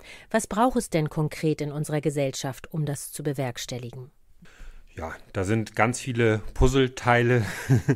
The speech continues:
Speaker 2: <laughs> äh, notwendig, um das zu erreichen. Also erstmal, glaube ich, am Anfang steht immer das Bewusstsein, dass Menschen, ähm, voneinander wissen und, ähm, ja, ein Stück weit feinfühlig sind für die Bedürfnisse von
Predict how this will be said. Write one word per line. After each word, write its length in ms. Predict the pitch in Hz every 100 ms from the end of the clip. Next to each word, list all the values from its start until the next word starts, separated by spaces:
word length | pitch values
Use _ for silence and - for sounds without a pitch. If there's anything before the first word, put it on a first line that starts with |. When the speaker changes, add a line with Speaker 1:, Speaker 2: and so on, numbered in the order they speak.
| -
Speaker 2:
<laughs> 600 | 139 160 156 143 127 -
äh, 300 | 113 110 110
notwendig, 720 | 113 113 151 - 113 117 113
um 160 | 113 104
das 180 | -
zu 200 | - 117
erreichen. 880 | 110 104 90 92 107 123 139 139 139 143
Also 200 | 95 98
erstmal, 720 | 92 113 - 120 117 117 117 -
glaube 280 | 113 101 101
ich, 80 | 98
am 100 | 101
Anfang 400 | 98 107 113 101
steht 240 | - 98
immer 160 | 95 95
das 160 | 92
Bewusstsein, 920 | - 101 113 - - 113 110 113 113 -
dass 220 | - -
Menschen, 560 | 104 101 95 104 95 90 - - - 110 110 -
ähm, 380 | 101 101 95 95
voneinander 760 | - 107 107 101 98 95 87
wissen 500 | 98 120 143 143 175
und, 640 | 170 123 104 98 98 - - 110
ähm, 460 | 98 98 95 95 95
ja, 340 | - 95 123 101
ein 100 | 92
Stück 300 | - 110 -
weit 260 | 98 98 -
feinfühlig 800 | - - 117 120 - 123 123 -
sind 400 | 123 135 139 - - - - - -
für 240 | - 117
die 220 | 107 107
Bedürfnisse 840 | 107 107 110 110 - 117 - 139 185
von 500 | - 113 107 107